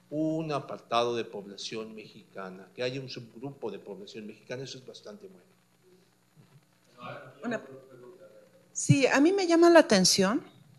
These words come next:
Speaker 2: particularmente el hecho de que los suplementos. Hemos visto que las farmacias y en esta parte, digamos, abierta, crecen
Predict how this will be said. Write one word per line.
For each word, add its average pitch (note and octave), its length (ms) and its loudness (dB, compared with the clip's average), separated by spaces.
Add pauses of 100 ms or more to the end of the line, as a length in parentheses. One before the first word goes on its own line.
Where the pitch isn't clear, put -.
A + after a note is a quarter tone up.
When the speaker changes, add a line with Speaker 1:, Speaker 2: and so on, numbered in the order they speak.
(120)
Speaker 2:
particularmente G3 880 0
el F3 100 0
hecho E3+ 340 0
de D3 200 -2
que D3+ 560 -6 (960)
los F3 160 4
suplementos. F3+ 1000 0 (760)
Hemos C4+ 320 8
visto A#3+ 480 2
que F#3 180 -4
las D#3 720 -4
farmacias F3 720 0
y D#3 140 -2
en E3 80 2
esta F3 240 -4
parte, D3+ 600 -2 (200)
digamos, D#3+ 500 -2
abierta, E3+ 640 0 (520)
crecen G#3 680 4